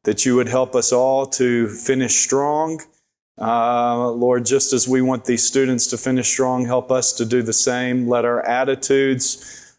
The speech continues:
remain attitudes that, uh, lift up one another, encourage one another, and bring glory to you.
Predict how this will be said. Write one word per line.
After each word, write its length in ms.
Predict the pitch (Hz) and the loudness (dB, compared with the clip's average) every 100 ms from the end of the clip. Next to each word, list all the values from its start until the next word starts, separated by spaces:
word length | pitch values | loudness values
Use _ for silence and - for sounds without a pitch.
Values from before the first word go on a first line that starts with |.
| _ | _
remain 440 | 113 123 127 123 123 | 0 2 2 0 0
attitudes 800 | 127 131 127 135 131 117 - 110 | 0 -2 0 0 0 0 -2 0
that, 360 | 117 113 - | 0 0 -2
uh, 520 | 117 117 113 110 110 107 | 0 2 2 0 -2 -2
lift 380 | 120 143 139 151 | 0 0 0 -2
up 180 | 143 | -2
one 200 | 143 143 | -2 0
another, 520 | 131 123 131 143 156 147 | 0 0 0 0 0 2
encourage 640 | 113 110 135 143 143 127 | -2 -2 0 2 0 0
one 220 | 139 139 | -2 0
another, 460 | 131 131 131 139 131 | 0 0 0 0 0
and 120 | 117 | 0
bring 240 | 123 120 | 0 0
glory 400 | 110 127 131 127 | 0 2 2 2
to 60 | 120 | 0
you. 480 | 110 131 156 165 | 0 0 0 -2